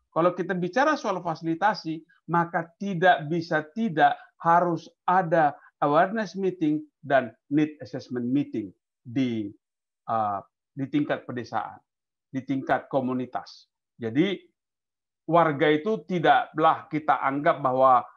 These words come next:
dia bisa mandiri mengakses, eh, mengakses informasi itu lewat T I K.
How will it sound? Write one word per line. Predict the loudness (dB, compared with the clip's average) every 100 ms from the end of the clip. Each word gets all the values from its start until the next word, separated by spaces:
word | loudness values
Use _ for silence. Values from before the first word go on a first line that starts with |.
| _
dia | -6 0 4 6 6 2 -2
bisa | -4 -4 0 0
mandiri | 2 4 2 0 0 2 2 2 0 _ _
mengakses, | -4 -2 -2 -6 -4 -4 -4 -16 _ _ _ _ -6
eh, | -2 -2
mengakses | -2 -4 -4 -6 -6 -8 -8 -8
informasi | -6 -4 -4 -4 -6 -12
itu | -12 -14 -14 _ _ -6
lewat | -4 -4 -8
T | -14
I | -16
K. | -16